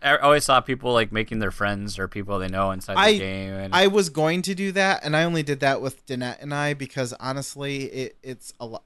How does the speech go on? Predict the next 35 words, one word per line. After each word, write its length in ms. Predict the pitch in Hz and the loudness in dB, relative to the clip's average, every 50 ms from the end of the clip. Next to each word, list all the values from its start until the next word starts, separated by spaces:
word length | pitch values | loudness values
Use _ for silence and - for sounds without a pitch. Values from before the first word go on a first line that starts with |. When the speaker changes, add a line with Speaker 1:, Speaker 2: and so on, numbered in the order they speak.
| _ _ - | _ _ -14
Speaker 2:
<laughs> 240 | - - - - - | -14 -14 -12 -4 -2
I 60 | 180 | 0
didn't 200 | 170 165 190 180 | 2 2 2 2
wanna 160 | 170 165 151 135 | 2 0 0 0
put 160 | - - - | -2 -2 0
that 140 | - 113 131 | 4 6 6
Speaker 1:
Oh. 60 | 143 | 6
Speaker 2:
much 160 | 143 131 - | 4 2 -4
work 300 | 127 120 123 127 - - | -6 -6 -6 -6 -6 -6
into 200 | 151 147 - - | -10 -8 -4 -2
Speaker 1:
Okay. 200 | 127 160 170 160 | 0 4 4 4
Speaker 2:
it. 60 | 151 151 - - _ - - - - - - - - | 2 2 -4 -16 _ -20 -20 -20 -20 -20 -10 -2 2
Speaker 1:
All 80 | 131 151 | 4 6
right. 220 | 180 185 185 - 131 | 6 4 4 0 -2
No, 200 | 135 165 202 - - - - - - - | -4 -4 -4 -6 -10 -16 -18 -20 -20 -18
it's 100 | - - | -8 -2
fine. 140 | - 190 - | 2 4 4
Speaker 2:
I, 160 | 165 175 - - - - - - - | 4 4 2 0 -6 -16 -12 -4 0
I, 140 | 147 156 160 | 2 2 2
if 160 | - 165 - - - | 2 0 -2 -4 -2
Speaker 1:
Fine. 220 | - 160 170 170 180 208 | 0 0 0 0 2 4
No, 180 | 156 190 208 - - | 4 4 4 2 2
Speaker 2:
well, 160 | 165 170 175 | 4 4 6
Speaker 1:
fine. 160 | 170 175 160 | 6 4 4
Speaker 2:
here 360 | - 160 175 156 131 117 - - - - | 2 0 2 2 2 0 -2 -6 -8 -4
to, 140 | - 165 139 - - - - - - | -2 -2 -2 -2 -6 -12 -12 -10 -4
to, 260 | - - 147 143 127 95 | 0 2 2 2 2 0
to 140 | - - 156 | -4 -6 -6
lay 200 | 139 147 160 170 | -2 0 2 2
your 200 | 170 170 156 139 | 2 2 2 0
mind 300 | 143 135 135 139 139 135 | 0 0 -2 0 -2 -2
at 140 | 127 - - | -4 -2 -2
rest 420 | 127 127 120 113 113 - - - | -2 0 0 -2 -4 -6 -10 -12
so 300 | - - - - 131 123 | -12 -8 -6 -4 -4 -4
that 220 | 120 123 123 110 | -4 -4 -6 -8